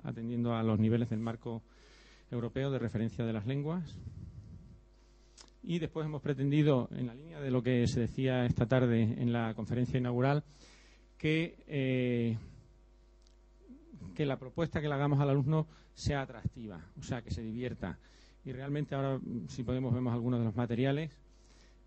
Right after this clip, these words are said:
Eh, creemos que en gran parte lo hemos conseguido. Yo os digo, probando materiales, personalmente he tenido la experiencia de ir a probar materiales de, de infantil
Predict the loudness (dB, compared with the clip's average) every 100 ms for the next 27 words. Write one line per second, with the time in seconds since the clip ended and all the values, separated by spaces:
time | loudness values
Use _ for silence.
0 | -4 0 0 0 2 4 4 2 0 -2
1 | 0 0 0 0 0 0 2 4 4 4
2 | 0 -2 0 0 -2 -8 -10 -10 -10 -8
3 | -6 -6 -6 -2 2 0 0 -6 0 2
4 | 4 6 4 4 2 2 2 2 0 -2
5 | -4 -2 -4 -4 -4 0 0 2 0 0
6 | -2 -2 -4 -6 -4 -4 -4 -4 -4 -2
7 | -2 -2 0 0 0 -2 -10 -20 -20 -12
8 | 0 2 2 0 2 2 0